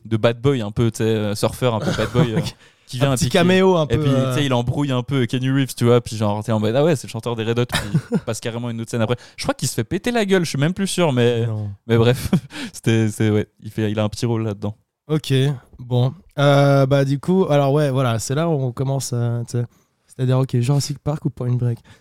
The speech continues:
Speaker 1: Bah,
Speaker 2: Moi
Speaker 1: après, j'ai envie de te dire, toi, forcément, t'as pas vu Point Break.
Speaker 2: Bah oui, après, je
Speaker 1: Et
Speaker 2: peux
Speaker 1: du coup,
Speaker 2: comprendre
Speaker 1: Jurassic
Speaker 2: que
Speaker 1: Park, je l'ai vu.
Speaker 2: Oui, mais on l'a tous vu.
Speaker 1: C'est un film incroyable.
Speaker 2: Ouais.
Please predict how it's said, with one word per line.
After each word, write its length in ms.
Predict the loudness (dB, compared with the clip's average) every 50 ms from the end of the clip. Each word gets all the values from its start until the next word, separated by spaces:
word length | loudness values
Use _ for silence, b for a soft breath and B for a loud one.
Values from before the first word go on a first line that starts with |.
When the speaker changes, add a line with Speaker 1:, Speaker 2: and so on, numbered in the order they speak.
| b -2
Speaker 1:
Bah, 140 | 0 4
Speaker 2:
Moi 80 | 6 6
Speaker 1:
après, 260 | 6 6 4 2 0
j'ai 100 | 0 0
envie 140 | 0 0 0
de 40 | 0
te 80 | 0
dire, 340 | 0 0 2 2 2 2 2 -2 -4 0
toi, 180 | 2 2 2 2 0 -4
forcément, 420 | -6 -6 -6 -4 -4 -4 -4 -4 -6
t'as 80 | -6 -6
pas 120 | -6 -6
vu 100 | -6 -2
Point 160 | 0 0 0
Break. 180 | 0 0 0 2
Speaker 2:
Bah 160 | 2 2 4
oui, 280 | 4 2 2 0 0 -2 -4 -4
après, 500 | -4 -4 0 2 4 4 4 4 2 0 -4 -14 -20 _ _ _ _ _ -8
je 160 | -6 -4 0
Speaker 1:
Et 20 | 0
Speaker 2:
peux 60 | 0
Speaker 1:
du 80 | 0
coup, 100 | 2 0
Speaker 2:
comprendre 300 | -2 0 2 2 2 2
Speaker 1:
Jurassic 360 | 2 2 2 2 2 2 0 -2
Speaker 2:
que 40 |
Speaker 1:
Park, 260 | -4 -6 -6 -6 -8 -12
je 120 | -10 -6
l'ai 120 | -6 -6
vu. 380 | -6 -6 -6 -6 -6 -6 -6 -10 _ -8
Speaker 2:
Oui, 300 | -4 -2 -2 -2 -2 -6 _ _ -10
mais 100 | -4 0
on 100 | 2 2
l'a 100 | 2 2
tous 240 | 2 0 -2 -2 -2
vu. 260 | 0 0 0 0 -2 -4 _ _ _ _ _ _ _
Speaker 1:
C'est 220 | -14 -6 -2 -2 0
un 240 | 0 -2 -4 -6
film 260 | -6 -6 -4 -2 0 0
incroyable. 680 | 0 0 0 2 2 4 4 4 4 2 0 -4 -8 -8 -6
Speaker 2:
Ouais. 280 | -2 2 2 2 2